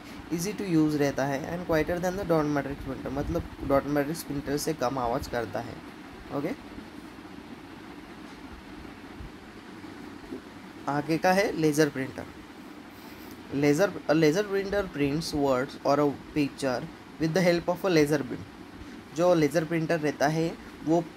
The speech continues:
वर्ड्स और पिक्चर्स को किसके हिसाब से प्रिंट करता है? लेज़र बीम से। It is the best printer available today for the good quality printing। जो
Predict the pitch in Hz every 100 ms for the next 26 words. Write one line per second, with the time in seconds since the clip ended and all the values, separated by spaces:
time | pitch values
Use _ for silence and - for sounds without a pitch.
0 | - 135 151 160 - 170 156 147 165 156
1 | - 165 160 - 165 151 143 139 - 151
2 | 156 151 151 147 151 180 214 143 139 123
3 | 117 98 - - - - - 156 160 208
4 | 185 170 139 165 202 - 156 151 147 143
5 | 139 135 147 147 160 165 139 127 156 -
6 | - - - 165 165 160 156 156 175 156
7 | 131 131 156 127 117 110 104 - - -
8 | - 127 156 170